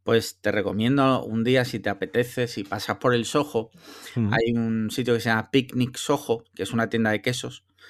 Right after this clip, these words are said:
Speaker 1: Compramos nosotros hace poco, fui-, pasamos por allí. Bueno, tienen una selección grandísima,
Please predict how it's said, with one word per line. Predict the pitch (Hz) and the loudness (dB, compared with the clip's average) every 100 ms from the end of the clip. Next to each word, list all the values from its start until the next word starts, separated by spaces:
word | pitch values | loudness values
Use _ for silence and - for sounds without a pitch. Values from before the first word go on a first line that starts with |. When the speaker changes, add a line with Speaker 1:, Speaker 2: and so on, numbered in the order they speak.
| - - - _ | -20 -20 -20 _
Speaker 1:
Compramos | - 104 117 131 | -4 2 4 4
nosotros | 139 135 131 120 113 | 2 0 0 2 2
hace | - 120 113 104 | 4 4 4 2
poco, | 117 117 113 | -2 -2 -4
fui-, | - 104 | -4 -8
pasamos | - 95 110 117 | -8 -6 -4 -2
por | 127 | 2
allí. | 120 123 - _ _ _ _ - | 2 0 -8 _ _ _ _ -4
Bueno, | 104 90 | -2 0
tienen | 107 104 | 0 0
una | 113 117 | 0 0
selección | - - - 131 | -2 -4 0 4
grandísima, | 120 104 107 107 107 98 | 4 4 0 -2 -6 -8